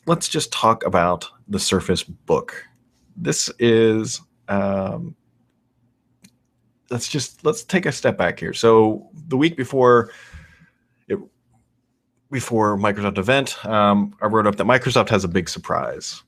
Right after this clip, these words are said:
and I wasn't quite sure what it was. What I personally thought it was is that Microsoft was building a clamshell for the Pro four. So then you, if you buy a Pro four, then there's an optional external hardcover type,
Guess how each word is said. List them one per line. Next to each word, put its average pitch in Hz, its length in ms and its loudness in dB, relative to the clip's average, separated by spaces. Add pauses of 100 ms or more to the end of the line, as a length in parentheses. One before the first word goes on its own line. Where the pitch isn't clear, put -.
and 90 500 -4
I 98 40 2
wasn't 104 300 2
quite 104 220 -2
sure 101 160 0
what 95 120 0
it 92 60 -2
was. 123 360 4 (360)
What 127 180 6
I 113 160 4 (380)
personally 151 540 4
thought 90 260 2
it 85 100 -4
was 85 420 -6
is 90 100 -18
that 85 140 -8
Microsoft 117 540 -2
was 90 120 -8
building 95 500 -2
a 87 380 -6 (1000)
clamshell 107 1000 4
for 104 200 0
the 107 100 -2
Pro 107 440 4
four. 92 500 -4 (220)
So - 140 -8
then 104 140 6
you, 101 160 6
if 98 160 -4
you 95 120 0
buy 107 300 4
a 117 80 4
Pro 107 180 0
four, 101 300 2
then 95 140 -2
there's 95 160 -8
an 87 140 -10
optional 101 640 0 (260)
external 101 800 -2 (160)
hardcover 101 800 2
type, 85 300 -4